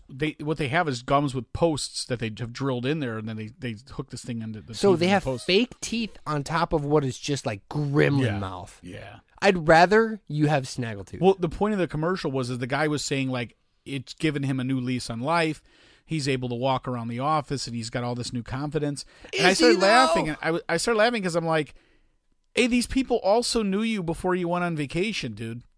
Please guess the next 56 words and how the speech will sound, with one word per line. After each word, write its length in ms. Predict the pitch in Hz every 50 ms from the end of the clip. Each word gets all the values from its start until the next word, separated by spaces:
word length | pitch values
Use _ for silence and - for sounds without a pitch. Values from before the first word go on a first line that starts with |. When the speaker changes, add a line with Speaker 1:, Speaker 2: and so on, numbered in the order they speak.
| _ _
Speaker 1:
And 180 | - - - -
so 80 | -
you 160 | 165 165 165
came 280 | 147 - 190 196 196 185
back 260 | 180 185 185 175 -
with 140 | 170 139 156
new 180 | 180 185 175 156
teeth." 300 | - 202 226 254 214 -
So, 120 | - 165
yes, 280 | 165 170 202 240 233 -
people 420 | - - 196 165 - 170 160 - - _ _ _
ten 180 | - 175 170 156
times 240 | 156 160 160 156 147
a 40 | 143
day 160 | 139 147 151
are 80 | 143 143
going 240 | 139 143 143 139 135
like, 200 | 131 131 123 _ _ _ _ _ _ _ _ _
"Hey, 180 | - 392 349 226
Harvey, 580 | 247 302 359 381 359 247 151 117 101 98 - _ _ _ _ _ _ _ _ _ _ _ _ _ _ -
Speaker 2:
Yeah. 120 | 95 92
Speaker 1:
what 40 | 90
the 60 | 87
fuck 100 | 311 277 294 285
happened 200 | 302 294 285 277
with 80 | 254 208
your 80 | 185
teeth, 440 | - - - 359 381 370 339 - -
man?" 360 | - 135 120 104 - - - - _ _ _ _
Speaker 2:
That's 180 | - 101 - 185
what 80 | 165
Carl 240 | - - 156 185 185
did. 180 | 123 104 95 98
Carl 180 | - 135 135 143
went 100 | 151 143
to 40 | 135
Mexico, 340 | 110 123 139 - - - 104
and 60 | 101 107
he 40 |
came 160 | - 139 131 120
back. 120 | 123 110
He's 120 | 113 110
like, 120 | 110 110 147
"Look, 160 | 175 175 -
bro, 200 | - 139 139 151
I 20 |
got 180 | 143 143 127 131
new 140 | 139 151 151
teeth." 460 | 139 - - 208 208 156 - - _ _ _ -
<laughs> 100 | 147 - - - - _ _ _ _ _ _
And 120 | - 123 131
I 40 | 131
was 120 | 123 113
like, 240 | 123 113 101 - - _ _ _ _ _ _ -
I 80 | 127 131
go, 260 | 139 135 120 98